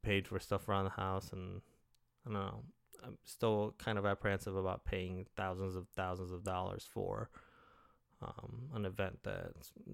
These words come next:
that maybe lasts five, six hours. So, you know, on a good note.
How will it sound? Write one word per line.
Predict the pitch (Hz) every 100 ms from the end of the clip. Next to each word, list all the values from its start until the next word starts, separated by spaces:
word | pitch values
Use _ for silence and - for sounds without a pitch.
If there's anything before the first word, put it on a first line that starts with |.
| 50
that | -
maybe | 50 50 -
lasts | 50 - - -
five, | - 95 95
six | - 92
hours. | - 95 92 - - - -
So, | - 143 127 - _ _ _ - - _ _ -
you | 95
know, | 76
on | 101 98
a |
good | 98 113
note. | 95 82